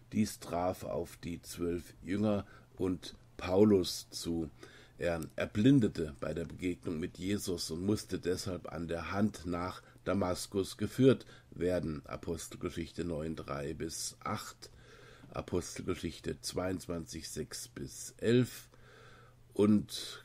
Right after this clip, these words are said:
Kapitel sechsundzwanzig, Verse zwölf bis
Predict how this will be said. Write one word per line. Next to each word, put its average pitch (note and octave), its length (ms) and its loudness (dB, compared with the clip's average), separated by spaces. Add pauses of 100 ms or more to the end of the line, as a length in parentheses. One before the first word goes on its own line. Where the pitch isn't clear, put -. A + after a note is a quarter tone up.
(200)
Kapitel F2 460 -2
sechsundzwanzig, D#2 920 -8
Verse D2 340 -8
zwölf - 480 -8
bis - 420 -10